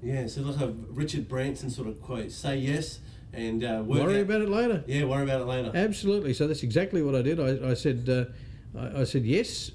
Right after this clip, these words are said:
Speaker 2: I, I'm quite happy to do that. Yes, I'm quite capable." So basically he threw me in the deep end. Um, and the only thing I really had to do was come up with a strategic plan, uh,
Speaker 1: Okay.
Speaker 2: for the board, um, which in essence sounds absolutely fantastic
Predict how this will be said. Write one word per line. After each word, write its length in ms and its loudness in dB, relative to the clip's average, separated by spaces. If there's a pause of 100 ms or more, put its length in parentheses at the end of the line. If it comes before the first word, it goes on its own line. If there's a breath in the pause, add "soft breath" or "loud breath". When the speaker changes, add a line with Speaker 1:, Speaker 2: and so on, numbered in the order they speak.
Speaker 2:
I, 100 0
I'm 320 0 (320)
quite 300 -2 (160)
happy 260 -2
to 80 4
do 160 4
that. 300 0
Yes, 240 2
I'm 100 0
quite 300 -4
capable." 520 2 (600 loud breath)
So 500 4
basically 540 2
he 40 4
threw 280 2
me 100 2
in 80 2
the 80 2
deep 300 2
end. 480 -2
Um, 600 2 (480 loud breath)
and 140 6
the 60 4
only 100 2
thing 180 2
I 40 2
really 300 4
had 120 2
to 80 -4
do 160 -4
was 140 -4
come 160 2
up 100 0
with 160 -2
a 40 0
strategic 600 -2
plan, 400 2 (260)
uh, 60 -8
Speaker 1:
Okay. 220 -2
Speaker 2:
for 120 0
the 80 2
board, 440 0 (200)
um, 420 -2 (420 loud breath)
which 320 2
in 160 4
essence 360 0
sounds 460 -2
absolutely 400 -2
fantastic 800 -2